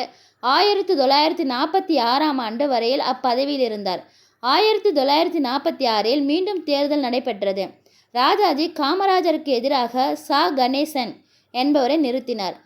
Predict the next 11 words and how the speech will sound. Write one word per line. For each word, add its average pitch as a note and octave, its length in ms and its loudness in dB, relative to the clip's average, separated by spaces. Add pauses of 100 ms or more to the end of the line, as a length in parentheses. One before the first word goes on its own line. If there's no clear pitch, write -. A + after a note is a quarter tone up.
(220)
ஆனால் A#3 440 0
காமராஜரின் E4 800 0
செல்வாக்கிற்கு D4+ 640 0
முன்னால் B3+ 480 -2 (260)
சா E4 300 0
கணேசன் D#4+ 500 0
வெற்றி B3+ 240 -2
பெறவில்லை. G#3 460 0 (340)
இதனால் A#3+ 400 -2 (100)
அத்தேர்தலில் D4+ 760 2
மீண்டும் D#4+ 380 -2